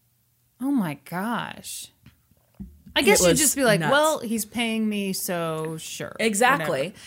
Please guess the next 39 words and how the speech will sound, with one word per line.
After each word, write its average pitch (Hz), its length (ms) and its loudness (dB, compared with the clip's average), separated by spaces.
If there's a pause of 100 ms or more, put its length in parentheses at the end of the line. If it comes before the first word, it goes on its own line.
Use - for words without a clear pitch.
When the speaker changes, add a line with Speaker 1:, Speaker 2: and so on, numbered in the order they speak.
(240)
Speaker 2:
And 202 580 2 (1000)
it 240 120 0
would 247 120 0
kind 269 260 2
of 277 200 4
come 214 360 2
in 202 140 2
peaks 196 360 -4
and 185 100 0
valleys. 165 560 -2
Like, 170 240 -6
you 165 80 -4
know, 151 180 -4
Speaker 1:
Sure. 302 400 2
Speaker 2:
he'd 196 160 -2
seem 180 220 0
very 170 340 0
normal 156 320 -4
for 156 180 -6
a 156 60 -4
while, 156 420 -6 (280)
and 180 160 0
then 156 200 -2
he'd 156 440 -6 (560)
be 185 100 2
abusing 160 420 -2
alcohol 160 640 -2
and 160 140 -6
cocaine, 151 600 -6 (200)
Speaker 1:
Yeah. 147 340 -2
Speaker 2:
and 147 280 -6
it, 147 200 -6
he 160 60 -6
would 151 160 -6
go 143 240 -4
off 135 280 -6
the 156 100 -8
rails. 156 540 -8
Speaker 1:
Yeah. 160 300 -12